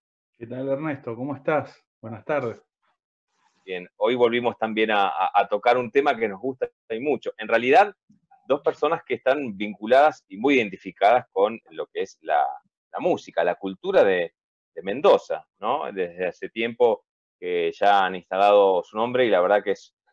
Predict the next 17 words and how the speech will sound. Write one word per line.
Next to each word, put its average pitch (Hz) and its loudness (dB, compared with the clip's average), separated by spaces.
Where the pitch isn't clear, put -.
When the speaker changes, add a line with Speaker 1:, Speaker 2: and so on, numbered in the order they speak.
Speaker 2:
es - -20
muy 117 -4
lindo 120 2
tenerlos 104 0
aquí, 107 -8
eh, 85 0
a 95 6
ellos 98 -2
dos. - -6
Así - -20
que, 85 0
si 92 -12
te 95 0
parece, 127 2
Fabro, 120 4
¿los 87 -6
presentamos? 120 -2